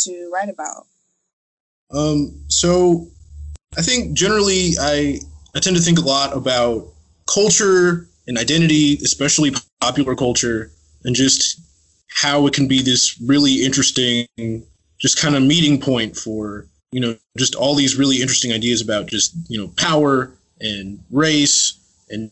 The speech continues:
Speaker 2: gender and class. I feel like a lot of the time, you know, pop culture is kind of where all of those things meet together. So, you know, I'm really inspired by music.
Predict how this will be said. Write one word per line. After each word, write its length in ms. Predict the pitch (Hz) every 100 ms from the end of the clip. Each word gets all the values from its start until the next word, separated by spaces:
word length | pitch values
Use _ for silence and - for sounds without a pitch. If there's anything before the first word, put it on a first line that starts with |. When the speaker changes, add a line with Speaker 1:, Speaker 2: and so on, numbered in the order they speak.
| 107
Speaker 2:
gender 540 | - 139 143 131 131
and 140 | 110
class. 460 | 104 147 135 123 -
I 60 | 120
feel 140 | 156
like 120 | 147
a 40 | 123
lot 120 | 127
of 60 |
the 60 | 123
time, 460 | - 123 117 113 - _
you 100 | 113
know, 300 | 107 98 90 _ _ _ _ -
pop 220 | 131 131
culture 320 | 143 135 -
is 100 | 117
kind 160 | - 127
of 80 | 117
where 160 | 110
all 240 | - 120 117
of 60 |
those 180 | 107 110
things 260 | - 110 101 _ - 107
meet 260 | 110 110
together. 580 | - 101 107 101 69 82 - _ _
So, 540 | - 147 135 131 123 -
you 100 | 120
know, 100 | 123
I'm 300 | 131 135 131 131
really 260 | 151 160
inspired 400 | 147 - 131 127
by 140 | 117 110
music. 480 | 143 220 196 190